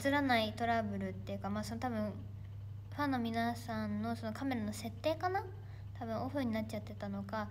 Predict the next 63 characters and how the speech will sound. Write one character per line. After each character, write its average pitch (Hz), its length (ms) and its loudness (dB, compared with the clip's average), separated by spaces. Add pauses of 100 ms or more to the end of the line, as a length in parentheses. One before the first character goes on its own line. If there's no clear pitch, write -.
(160)
そ - 80 -6
の 254 80 -4
カ - 100 -2
メ 320 140 4
ラ 269 80 6
が 220 280 4 (160)
映 262 60 2
ら 277 140 4
な 220 200 2
い 185 140 0
っ - 20 -2
て - 320 -2
い 202 120 0
う 202 40 -2
こ 202 120 -2
と 208 160 -4
が、 202 260 0 (380)
ま 240 140 4
あ、 208 60 -2 (280)
あ - 20 6
っ 254 100 0
た 202 120 -2
ん 180 60 2
で 196 100 2
す - 100 -6
け 208 140 -2
ど、 214 260 0 (300)
も 247 160 4
う 233 40 4
そ 277 360 4
れ 269 160 6
は 262 100 6
ね、 220 380 4
ラ 269 180 12
ジ 254 140 8
オ 208 80 10
み 196 140 2
た 202 160 12
い 196 40 6
な 196 100 4
感 202 160 4
じ 202 40 0
で 208 100 4
す - 80 0
よ。 202 60 -2 (240)
も 233 80 2
う - 40 6
い 269 120 8
か 370 240 12
に、 220 400 6 (1000)
<laughs> - 1500 2
そ 269 160 2
の、 240 300 6 (840)
な 254 100 8
ん 247 80 4
だ 208 80 6
ろ - 80 4
う、 - 140 -2 (680)
例 226 260 6
え - 40 6
ば、 - 320 -2 (580)
こ 208 360 2
う、 - 20 -8